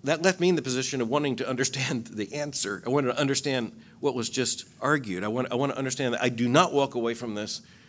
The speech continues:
understanding, by my estimation, half of what this conversation was just about. But I am hungry to get the other half and to figure that out.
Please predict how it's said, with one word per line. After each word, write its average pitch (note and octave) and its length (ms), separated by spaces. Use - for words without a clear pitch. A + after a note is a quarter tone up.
understanding, A#2+ 760
by B2 180
my C#3 240
estimation, G#2+ 520
half G#2 480
of G2 160
what F#2+ 240
this A2+ 200
conversation G2+ 580
was F2 120
just F#2+ 200
about. F2+ 280
But G#2+ 120
I A#2 200
am G2+ 220
hungry A2 540
to G#2 160
get G2 240
the F#2 140
other - 220
half - 640
and G2 180
to F#2+ 60
figure F2+ 360
that E2+ 240
out. - 360